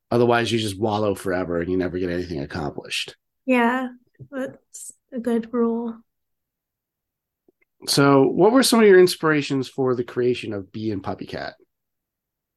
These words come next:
Speaker 2: Um, I guess all the, the media that I was consuming at the time and, and some stuff I want to see, uh, was really, like, I really enjoy drawing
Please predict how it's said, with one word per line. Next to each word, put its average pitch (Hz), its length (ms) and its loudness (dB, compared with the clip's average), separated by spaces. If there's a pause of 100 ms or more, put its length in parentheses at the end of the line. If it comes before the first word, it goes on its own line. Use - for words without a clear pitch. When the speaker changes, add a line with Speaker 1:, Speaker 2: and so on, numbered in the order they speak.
(100)
Speaker 2:
Um, 370 420 0 (280)
I 302 80 0
guess 370 220 0
all 311 180 4
the, 302 240 -2 (100)
the 277 140 0
media 269 380 2
that 240 140 -2
I 240 100 2
was 233 140 -2
consuming 247 580 -2
at 254 100 -8
the 254 80 -8
time 240 680 -4 (440)
and, 240 340 2
and 262 200 0
some 254 200 2
stuff 247 280 -2
I 262 80 2
want 240 340 2
to 240 120 -6
see, 254 520 -6 (920)
uh, 226 320 0 (360)
was 247 200 0
really, 254 400 4
like, 262 180 -2
I 262 80 0
really 247 340 4
enjoy 240 280 0
drawing 226 520 0